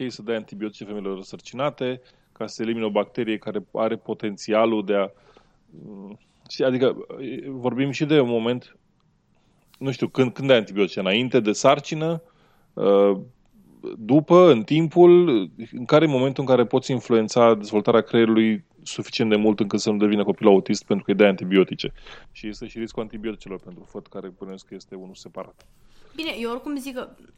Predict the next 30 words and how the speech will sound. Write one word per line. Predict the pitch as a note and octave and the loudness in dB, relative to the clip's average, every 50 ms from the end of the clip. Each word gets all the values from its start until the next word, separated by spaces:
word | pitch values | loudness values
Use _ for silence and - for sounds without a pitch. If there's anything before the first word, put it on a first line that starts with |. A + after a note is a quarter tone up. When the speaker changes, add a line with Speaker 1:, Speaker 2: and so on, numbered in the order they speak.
| _ _ | _ _
Speaker 2:
din | - A3+ G#3+ G3+ F3 G#3+ G#3+ | -16 -14 -14 -12 -12 -12 -12
moment | G3+ G#3 A3+ A3+ | -12 -12 -12 -12
ce | - | -12
ai | B3+ | -14
făcut | A3 - B3 - | -14 -14 -16 -14
un | B3 A3 | -14 -14
prim | - - A3+ A#3 A3+ | -14 -14 -14 -14 -12
pas | A3+ A3+ A3 A3 G#3+ | -12 -12 -12 -12 -12
de | A3+ | -14
a | G#3 | -14
descoperi | G3 G3+ G3 - - F#3+ - G#3 A3 | -14 -16 -16 -16 -16 -16 -16 -16 -16
chestia | A3 - - G#3 - - - - | -16 -16 -16 -16 -16 -18 -18 -18
asta, | A3+ - - C#4+ | -18 -18 -18 -18
după | C4+ C4+ D4+ | -16 -14 -14
aia | D4 D4 D4 | -14 -14 -12
poți | D4 D4+ D4 - | -14 -16 -16 -16
să | C#4 | -20
spui | B3 - - B3+ | -20 -16 -14 -14
întrebările | A3+ G#3 - G3 G3 G#3 G#3 F#3+ F#3+ | -14 -14 -16 -18 -16 -16 -16 -14 -16
astea, | F#3+ F#3 - F3 | -16 -16 -18 -20
adică | D#3+ E3 - | -20 -18 -18
măcar | F#3+ G3 - A#3+ A#3+ A#3 | -18 -16 -14 -14 -14 -14
să | A3+ - | -14 -16
se | C4+ | -14
demonstreze | A3+ B3 A#3 A3 G3+ G3+ - - A3 A3+ G#3+ A3 | -12 -12 -10 -10 -12 -12 -14 -14 -14 -14 -14 -14
pe | A3 - F#3+ | -16 -16 -16
termen | - - G#3 A3 G#3+ F#3+ F3+ | -16 -16 -14 -14 -14 -14 -14
lung | G3 G#3+ G#3 | -14 -16 -16
prin | - G3+ - G3+ | -18 -16 -14 -14
alte | G3 G#3 G3+ - G#3+ F3+ F3 - | -14 -14 -14 -14 -14 -14 -16 -18